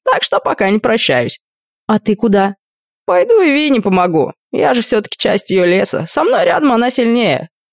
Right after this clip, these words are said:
Бонифаций вышел, тихо притворив за собой дверь и оставив меня наедине с невеселыми мыслями.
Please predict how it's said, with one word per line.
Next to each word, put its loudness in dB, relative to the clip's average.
Бонифаций 0
вышел, 0
тихо -2
притворив 0
за 0
собой 0
дверь 0
и 0
оставив 0
меня 4
наедине 2
с -4
невеселыми 2
мыслями. -2